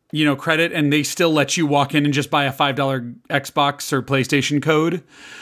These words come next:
So I just buy an Xbox code. So every month, I start the month with fifteen dollars on Xbox that I can just buy random shit with. And so I remember one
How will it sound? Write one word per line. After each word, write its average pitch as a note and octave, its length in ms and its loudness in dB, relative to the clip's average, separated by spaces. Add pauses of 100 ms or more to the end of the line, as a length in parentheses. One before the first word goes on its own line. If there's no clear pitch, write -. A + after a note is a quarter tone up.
(160)
So - 120 -2
I E3+ 140 4
just D3 160 -2
buy E3+ 140 2
an C#3+ 100 2
Xbox D#3 480 0
code. F#3+ 300 0 (180)
So - 160 -2
every A3 240 2
month, E3 640 0 (160)
I D#3 100 4
start F#3 320 0
the E3+ 80 0
month D3+ 320 2
with C3+ 160 0
fifteen D3 480 0
dollars C3+ 340 2
on B2+ 140 0
Xbox - 560 -8
that C#3+ 140 0
I C#3 40 2
can C#3+ 140 0
just A#2+ 160 0
buy C#3 220 4
random C3+ 260 0
shit - 260 -2
with. A#2+ 280 -6 (280)
And D#3+ 140 -2
so F3 80 2
I F3+ 60 6
remember F#3 640 2 (560)
one D3+ 680 2